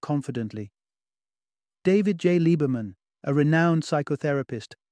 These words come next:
has not only penned several New York Times bestsellers, but also imparted his wisdom to elite agencies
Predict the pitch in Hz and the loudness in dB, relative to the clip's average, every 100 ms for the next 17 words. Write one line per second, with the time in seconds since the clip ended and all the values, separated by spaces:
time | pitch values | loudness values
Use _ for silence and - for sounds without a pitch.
0 | _ - 151 151 151 - 156 147 131 131 | _ -4 0 2 0 2 2 2 0 -2
1 | 131 123 - 143 131 131 127 139 143 135 | -2 -2 -2 -2 -2 -2 0 2 2 2
2 | 135 - 139 131 123 135 123 - 143 123 | -2 -6 -4 -2 -2 -4 -6 -4 -2 -2
3 | 113 - _ _ 139 147 160 - 135 131 | -6 -12 _ _ -2 0 0 0 0 0
4 | 127 143 139 139 123 143 123 139 165 143 | -2 -4 -4 -6 -4 -6 -2 2 0 0
5 | 127 113 104 127 123 135 156 147 139 131 | -2 -2 -2 -4 0 0 0 0 -2 0
6 | 127 - 113 104 | -4 -2 -8 -8